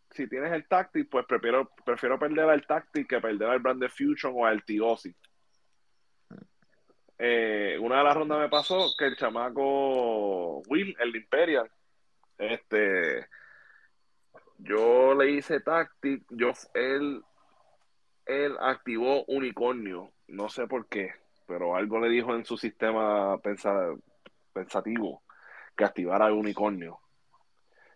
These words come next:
cuando yo activé Diviner. Y él, o después que yo boté, y, eh, o sea, resolví el Diviner, porque,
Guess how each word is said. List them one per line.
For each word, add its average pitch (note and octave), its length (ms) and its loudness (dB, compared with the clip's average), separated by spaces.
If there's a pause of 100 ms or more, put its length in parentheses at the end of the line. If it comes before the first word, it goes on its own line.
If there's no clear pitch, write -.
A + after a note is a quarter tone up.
cuando F2+ 280 -4
yo F2+ 160 0
activé G2+ 320 4
Diviner. G2 560 4 (800)
Y G2+ 240 -2
él, G#2 1080 2
o G#2+ 140 4
después G#2+ 340 0
que B2 140 2
yo A#2+ 300 4
boté, A2 460 -2
y, G#2+ 120 -2
eh, G2+ 400 -4 (840)
o - 20 -20
sea, G#2+ 220 2
resolví G#2 340 0
el B2 140 2
Diviner, B2+ 520 2
porque, F#2 280 -6